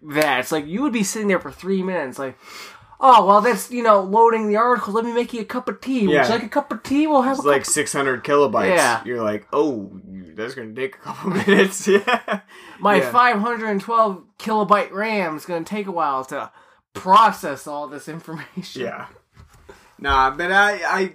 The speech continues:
Speaker 2: I gotta say that I was quite disappointed rewatching I Know What You Did Last Summer.
Speaker 1: I, I wish I almost didn't see this one.
Speaker 2: Yeah.
Speaker 1: I almost wish I just had
Speaker 2: You just
Speaker 1: the
Speaker 2: had the
Speaker 1: the
Speaker 2: memory of
Speaker 1: memories.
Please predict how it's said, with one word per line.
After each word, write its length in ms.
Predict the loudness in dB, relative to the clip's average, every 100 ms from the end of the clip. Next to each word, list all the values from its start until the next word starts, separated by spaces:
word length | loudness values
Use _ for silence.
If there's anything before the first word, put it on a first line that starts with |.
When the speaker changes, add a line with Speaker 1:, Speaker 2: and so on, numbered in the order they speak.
| -6
Speaker 2:
I 160 | -2 0
gotta 280 | 2 2 2
say 240 | 0 0
that 180 | 2 2
I 120 | 2
was 220 | 2 -6 -16 _ -10
quite 340 | 0 0 0
disappointed 520 | -4 -4 -4 -2 -4 -4
rewatching 640 | -4 0 2 0 -4 -8
I 40 |
Know 120 | -6 -6
What 140 | -8
You 80 | -10
Did 100 | -8
Last 180 | -4 -4
Summer. 380 | -4 -6 -8 -8
Speaker 1:
I, 120 | 0 2
I 240 | 4 4
wish 260 | 2 0 0
I 200 | -2 -2
almost 280 | -4 -8
didn't 220 | -10 -10 -12
see 160 | -12
this 140 | -8 -2
one. 80 | 0
Speaker 2:
Yeah. 180 | 2 4
Speaker 1:
I 100 | 4
almost 260 | 4 2
wish 160 | -4 -6
I 80 | -6
just 160 | -8
had 100 | -6
Speaker 2:
You 60 | -4
just 180 | -4 -2
Speaker 1:
the 60 |
Speaker 2:
had 180 | 0 2
the 280 | 2 0 -2 -6
Speaker 1:
the 240 | -4 4
Speaker 2:
memory 520 | 6 6 6 4 4 2
of 120 |
Speaker 1:
memories. 20 | 0